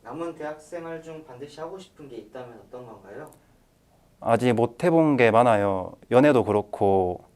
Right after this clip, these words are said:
Speaker 2: 이 학기 때도 많은 행사가 있잖아요. 코로나 때문에 못한 행사들을 멋있게 영상으로 담아서 남겨주고 싶어요. 못 본 사람들에게 우리 학교가 이렇게 재밌는 일이 있었다는 걸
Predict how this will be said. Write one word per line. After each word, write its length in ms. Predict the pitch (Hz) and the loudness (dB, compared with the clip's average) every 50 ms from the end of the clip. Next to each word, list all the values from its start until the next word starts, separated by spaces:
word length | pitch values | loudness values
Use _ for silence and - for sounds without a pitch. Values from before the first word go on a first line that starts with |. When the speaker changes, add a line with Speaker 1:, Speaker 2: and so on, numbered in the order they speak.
| _ _ _ _ _ _ _ _ _ - | _ _ _ _ _ _ _ _ _ -2
Speaker 2:
이 140 | - 123 | 2 6
학기 300 | 131 135 131 131 135 127 | 6 6 6 4 -2 -2
때도 320 | - 120 113 107 104 104 101 | 2 2 2 4 4 2 2
많은 240 | 104 107 107 110 123 | 2 2 2 0 0
행사가 320 | 143 151 - 170 139 107 | -2 0 2 4 4 4
있잖아요. 580 | 95 - 113 101 101 92 101 110 107 92 90 - _ _ _ _ _ _ _ _ _ _ _ _ _ - | 4 2 0 0 0 0 0 -2 -2 -4 -6 -10 _ _ _ _ _ _ _ _ _ _ _ _ _ -4
코로나 320 | - 180 185 185 185 175 | 0 2 4 4 4 4
때문에 760 | 180 160 143 131 127 120 113 113 110 110 110 107 101 95 - - _ _ - - - - - _ _ - | 4 4 4 4 2 2 2 2 2 2 2 0 -2 -4 -6 -10 _ _ -20 -20 -20 -20 -20 _ _ -8
못한 380 | - 117 123 - - 143 135 139 | -4 -2 -2 0 2 2 2 2
행사들을 800 | 143 139 147 151 127 123 110 107 107 104 101 98 95 90 90 90 - | 2 2 2 4 4 4 4 4 4 4 2 0 -2 -4 -6 -10 -14
멋있게 640 | - 85 92 98 113 - 120 - - 123 110 104 104 | -12 -6 -4 -2 -2 -2 -4 -2 2 4 6 6 6
영상으로 420 | 104 107 107 107 127 127 120 104 95 | 4 0 -2 0 0 0 0 0 0
담아서 580 | - 101 98 107 107 - 113 117 104 90 - - _ _ _ - - - _ _ - | 0 0 0 0 0 0 2 0 0 0 -4 -10 _ _ _ -20 -20 -20 _ _ -4
남겨주고 420 | 110 104 107 127 120 123 107 98 | -2 0 0 0 0 0 0 -2
싶어요. 400 | - - - - 101 90 90 85 - - _ _ _ _ _ _ _ _ _ _ _ _ _ - | -2 -6 -10 -10 -8 -8 -8 -8 -12 -16 _ _ _ _ _ _ _ _ _ _ _ _ _ -2
못 200 | 120 113 113 - | -2 -2 -2 0
본 140 | 139 139 | -2 0
사람들에게 840 | 131 147 147 151 151 135 135 120 117 113 - 110 104 98 98 92 - | 4 4 4 4 4 4 4 6 4 4 4 4 2 2 0 -2 -4
우리 200 | 92 104 110 117 | -4 -2 -2 0
학교가 480 | 123 123 - - - 131 113 104 95 95 | -2 -2 -2 0 0 2 4 4 4 4
이렇게 520 | 98 110 107 - - 107 98 95 92 - - | 2 0 -2 -2 -4 -2 -2 -2 -4 -6 -6
재밌는 440 | - - 107 107 117 120 117 104 | -2 -2 0 0 0 0 0 0
일이 160 | 101 98 95 92 | 0 0 -2 -2
있었다는 560 | 85 - 120 113 - - 104 101 101 98 98 | -2 -4 -6 -4 0 0 2 2 2 0 -4
걸 340 | 98 98 95 95 95 92 | -2 -2 -2 -2 -4 -6